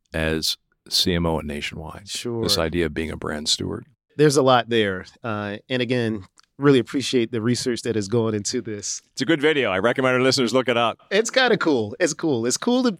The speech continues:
Speaker 2: to, to get recognized
Speaker 1: Oh, yeah, it's a great
Speaker 2: outside of your company, uh, for work
Speaker 1: And
Speaker 2: that
Speaker 1: they do
Speaker 2: you've
Speaker 1: a good
Speaker 2: done.
Speaker 1: job of valuing the right things.
Speaker 2: I'm completely honored by that. It is, it is a huge honor. And talk about great company.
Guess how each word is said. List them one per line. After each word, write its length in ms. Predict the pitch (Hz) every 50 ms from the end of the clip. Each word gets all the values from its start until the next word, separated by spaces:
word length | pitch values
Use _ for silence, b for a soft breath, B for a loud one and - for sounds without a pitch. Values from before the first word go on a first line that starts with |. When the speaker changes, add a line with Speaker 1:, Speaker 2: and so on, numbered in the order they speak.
| -
Speaker 2:
to, 180 | - - 165 151 - _ -
to 120 | - 151
get 420 | 131 123 123 135 151 160 160 -
recognized 800 | 180 147 117 139 151 - - 151 131 127 117 110 104 101 98 95
Speaker 1:
Oh, 60 | 95
yeah, 20 | 85
it's 100 | 76 69
a 100 | 69 -
great 60 | -
Speaker 2:
outside 540 | 135 151 160 143 - - 151 131 127 123 127
of 120 | 117 110
your 240 | 117 123 123 120 117
company, 680 | _ - - - - 135 - 113 90 78 73 78 80 _ _ _ _ _ _ _ _ _ -
uh, 240 | 156 120 117 110 110 -
for 320 | _ - - 160 135 131 127
work 220 | 117 135 139 135 98
Speaker 1:
And 60 | 107
Speaker 2:
that 60 | 120
Speaker 1:
they 60 | 127
do 100 | 123 127
Speaker 2:
you've 80 | 131 123
Speaker 1:
a 20 | 113
good 100 | - 120
Speaker 2:
done. 40 | -
Speaker 1:
job 240 | - 113 101 104 92
of 60 | 92 80
valuing 340 | 87 82 82 82 82 80 76
the 60 | 76
right 200 | 76 73 71 -
things. 400 | - 73 69 67 71 - - - _ -
Speaker 2:
I'm 260 | 131 135 131 123 135 -
completely 520 | - 131 - - 165 156 160 156 135 131
honored 380 | 131 127 120 117 113 110 110 107
by 200 | 104 104 98 98
that. 260 | 98 95 95 98 101 -
It 140 | 123 117
is, 220 | 117 113 104 - - -
it 100 | 131 120
is 140 | 117 104 113
a 160 | 110 107 107
huge 580 | 95 - - - - 147 151 151 147 139 - 127
honor. 500 | 110 107 98 92 92 92 90 90 101 - -
And 340 | 117 110 110 107 107 104 -
talk 200 | - 139 - -
about 200 | 123 120 110 104
great 220 | 113 120 110 -
company. 480 | - - 110 98 - 98 85 85 82